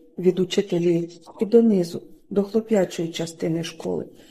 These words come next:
Мене не упосліджували, а навпаки, такого дружнього і товариського ставлення, як у ставищанській педшколі, я вже потім ніколи не мала. А я ж була досить відокремлена, несміхотлива,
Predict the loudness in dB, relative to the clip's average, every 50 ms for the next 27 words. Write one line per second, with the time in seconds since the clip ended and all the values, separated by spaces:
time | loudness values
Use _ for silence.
0 | -20 -20 -20 -10 -2 0 2 2 4 4 4 2 2 2 0 0 -2 -2 -2 -2
1 | -2 -2 -2 -4 -4 -6 -6 -4 -4 -4 -4 -6 -6 -6 -6 -6 -6 -6 -8 -10
2 | -14 -16 -16 _ -6 -6 -6 -6 -10 -16 -20 -20 _ -12 -6 -6 -4 0 0 2
3 | 2 2 0 0 -2 -2 -2 -2 0 -2 -2 -2 -2 -4 -6 -6 -6 -2 -2 0
4 | 2 2 0 0 -2 -4 -4 -4 -4 -4 -6 -4 -2 -2 -2 -2 -2 -2 -2 -2
5 | -4 -6 -12 -18 -20 -20 -4 -4 -4 -4 -4 -8 -6 -4 -2 0 0 0 -2 -2
6 | -2 0 0 0 -2 -2 -6 -8 -4 -4 -6 -6 -6 -12 -10 -4 0 2 2 2
7 | 2 -2 -4 -6 -12 -20 -20 -20 -10 _ 0 0 2 2 0 0 -2 -2 -2 -2
8 | -2 -2 -2 -4 -6 -6 -4 -4 -4 -4 -4 -4 -4 -2 -2 -2 -2 -2 -4 -4
9 | -6 -6 -8 -8 -10 -12 -12 -14 -16 -18 -20 -20 -20 -20 _ _ _ 0 0 0
10 | 2 2 0 0 0 -2 -4 -4 -2 -2 -2 -2 -2 -2 -6 -6 -6 -8 -10 -8
11 | -4 -6 -2 -2 -2 -2 0 0 0 2 2 2 0 0 -2 -2 -4 -6 -8 -12
12 | -18 -20 -20 -20 -6 -2 0 0 0 0 0 0 0 0 -2 -6 -6 -4 -2 0
13 | 2 2 0 0 -2 -8